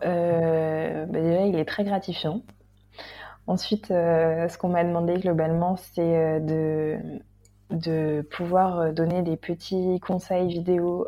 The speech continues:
euh, sur le compte Instagram d'Hachette Roman, euh, tout au long de, du concours, donc une fois par mois. Donc, c'est des, ce sont des vidéos que vous pouvez retrouver, euh, sur, sur leur Instagram. Euh, n'hésitez pas.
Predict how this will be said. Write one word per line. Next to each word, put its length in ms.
euh, 240
sur 260
le 380
compte 400
Instagram 720
d'Hachette 340
Roman, 380
euh, 320
tout 200
au 60
long 160
de, 360
du 120
concours, 420
donc 180
une 120
fois 100
par 220
mois. 280
Donc, 200
c'est 100
des, 220
ce 140
sont 120
des 80
vidéos 320
que 140
vous 160
pouvez 440
retrouver, 640
euh, 580
sur, 400
sur 180
leur 180
Instagram. 580
Euh, 720
n'hésitez 400
pas. 240